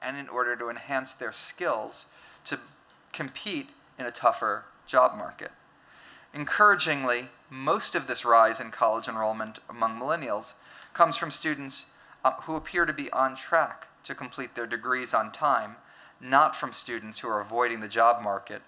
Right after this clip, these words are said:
by taking five or six years to complete a four-year degree. However, accompanying this increase in schooling has been an increase in the amount of student debt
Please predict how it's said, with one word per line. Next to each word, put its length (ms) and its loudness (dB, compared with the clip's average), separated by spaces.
by 100 0
taking 380 -10
five 400 0
or 80 -6
six 320 -10
years 440 -12
to 100 -10
complete 520 -14
a 40 -2
four-year 460 -6
degree. 400 -10
However, 640 4
accompanying 580 0
this 180 -6
increase 420 -4
in 100 -8
schooling 580 -6
has 120 2
been 160 0
an 120 2
increase 420 -4
in 80 -8
the 60 -6
amount 300 -2
of 80 -12
student 520 -6
debt 320 -2